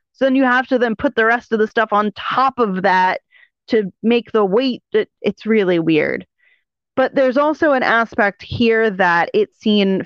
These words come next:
fairly negatively because it takes away jobs from people. So a lot of stores might have, like, a self-checkout area, and then that means they only have to pay to have one or two cashiers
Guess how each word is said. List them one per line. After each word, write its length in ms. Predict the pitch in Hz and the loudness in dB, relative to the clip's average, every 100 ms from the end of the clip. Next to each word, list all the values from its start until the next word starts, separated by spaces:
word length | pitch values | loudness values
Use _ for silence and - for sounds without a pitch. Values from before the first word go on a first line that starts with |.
| - | -2
fairly 360 | 202 196 185 175 | 0 0 0 0
negatively 500 | 165 170 185 262 - _ _ _ _ _ _ _ _ _ _ _ 302 311 285 320 320 311 _ _ _ | 0 0 0 -4 -6 _ _ _ _ _ _ _ _ _ _ _ 0 0 0 0 0 -2 _ _ _
because 400 | 240 - 240 226 - | -4 0 0 0 0
it 180 | 208 - _ | -2 -2 _
takes 320 | 233 233 - | -2 -2 0
away 200 | 220 190 | 0 0
jobs 540 | 170 190 180 170 175 - | -2 0 0 0 -4 -4
from 160 | 170 | -4
people. 480 | - 165 - - - | -2 -6 -4 -6 -8
So 440 | - - 180 165 - _ _ - | -6 -2 0 0 -4 _ _ -2
a 80 | 214 | 0
lot 260 | 214 220 | 2 0
of 100 | 208 | -2
stores 720 | - - 359 294 208 190 196 - 214 | -6 -2 0 2 2 0 -4 -6 -2
might 280 | 208 208 | 0 0
have, 300 | 185 202 196 190 | -2 0 0 0
like, 200 | 185 - | -2 -4
a 40 | 190 | -6
self-checkout 680 | - 190 - 170 - 160 - | -2 -2 -2 -4 0 -2 0
area, 580 | 277 302 262 180 156 165 - _ _ _ _ - | 0 2 2 2 2 -2 -4 _ _ _ _ -4
and 240 | 214 208 | 0 2
then 320 | 190 190 190 - _ 202 | 2 2 0 -4 _ -2
that 180 | 202 | 0
means 180 | 214 202 | 0 0
they 140 | 196 190 | 2 0
only 220 | 202 196 | 2 0
have 200 | 196 180 | 0 -2
to 80 | 180 | -6
pay 360 | - - 254 226 | -6 -2 0 0
to 100 | 196 | 0
have 280 | 185 185 175 | 0 -2 -4
one 280 | 175 190 180 | -2 0 0
or 120 | 165 | -2
two 160 | - - | -6 -10
cashiers 760 | - 151 - 247 202 175 180 | -4 -4 -2 0 0 0 -4